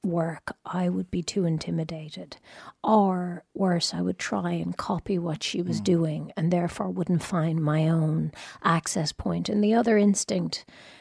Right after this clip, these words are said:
Speaker 1: um, and I'm, I'm getting a little bit better to, at listening at my, uh, listening to my instincts, but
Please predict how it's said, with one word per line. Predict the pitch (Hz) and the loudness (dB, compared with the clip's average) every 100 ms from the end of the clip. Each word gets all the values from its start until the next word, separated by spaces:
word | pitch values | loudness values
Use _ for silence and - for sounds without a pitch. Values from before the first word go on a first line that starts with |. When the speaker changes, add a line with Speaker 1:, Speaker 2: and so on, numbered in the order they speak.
| - | -4
Speaker 1:
um, | 180 165 165 175 | 0 2 2 2
and | 196 196 | 2 2
I'm, | 196 226 | 2 0
I'm | 220 202 208 | 0 0 0
getting | - 214 202 | 0 2 2
a | 185 | 2
little | 202 226 233 - 180 | 4 6 6 4 -8
bit | 165 151 - | -6 -8 -8
better | 156 147 156 151 - | -10 -8 -10 -12 -12
to, | 196 - 202 | -12 -10 -8
at | 156 156 | -8 -6
listening | 180 - 170 143 | -6 -2 -2 0
at | 143 - | -2 -4
my, | 170 151 147 - | -4 -4 -4 -6
uh, | 160 | -4
listening | 165 147 185 147 | -2 -2 -2 -2
to | 170 | 0
my | |
instincts, | 151 151 - 165 151 | 0 0 -2 -4 -6
but | - 170 | -4 -6